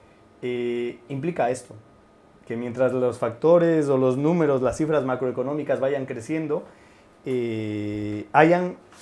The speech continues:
diecinueve millones de personas que no se pueden curar de una enfermedad que no es una enfermedad, no es un resfrío,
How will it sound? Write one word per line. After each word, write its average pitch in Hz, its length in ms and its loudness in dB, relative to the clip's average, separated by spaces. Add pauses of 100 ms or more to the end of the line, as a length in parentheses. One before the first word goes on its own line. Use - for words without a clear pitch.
(100)
diecinueve 131 440 -2
millones 151 340 -2
de 139 80 -2
personas 147 440 -6
que 135 100 -6
no 143 100 -6
se 143 120 -8
pueden 147 680 0
curar 139 340 2
de 170 60 -2
una 170 100 0
enfermedad 131 480 0
que 151 100 -2
no 120 180 -4
es 110 340 -10
una 113 100 -10
enfermedad, 107 360 -8
no 151 100 0
es 147 100 0
un 135 80 -2
resfrío, 143 380 -6